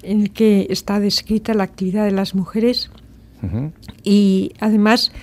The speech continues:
Speaker 1: a partir del siglo dieciséis, con el Estado moderno,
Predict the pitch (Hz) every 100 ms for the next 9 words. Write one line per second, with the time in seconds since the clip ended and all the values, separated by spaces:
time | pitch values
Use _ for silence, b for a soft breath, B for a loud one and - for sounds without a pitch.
0 | B B B B - 202 - 202 233 233
1 | 240 - 214 214 208 208 233 226 - 202
2 | 190 190 - 220 220 208 214 226 220 214